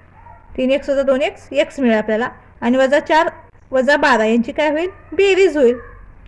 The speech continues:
चार अधिक बारा सोळा आणि चिन्ह समानतेच येईल, म्हणजेच काय? वजा सोळा.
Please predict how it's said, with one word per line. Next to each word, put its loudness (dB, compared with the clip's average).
चार 0
अधिक -2
बारा 2
सोळा 4
आणि -4
चिन्ह -2
समानतेच -2
येईल, -4
म्हणजेच -2
काय? -4
वजा -2
सोळा. 0